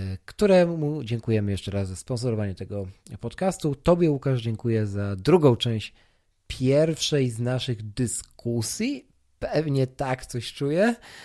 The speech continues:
E, w każdym razie, e, tę pierwszą dyskusję zamykamy,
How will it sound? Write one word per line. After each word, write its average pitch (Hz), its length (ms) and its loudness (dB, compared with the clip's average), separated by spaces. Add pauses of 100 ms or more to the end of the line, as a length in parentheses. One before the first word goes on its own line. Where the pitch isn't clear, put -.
(160)
E, 120 340 -2
w - 120 -18
każdym 190 360 6
razie, 156 520 4
e, 117 280 -4
tę 165 180 0
pierwszą 170 360 4
dyskusję 131 400 -2
zamykamy, 139 600 0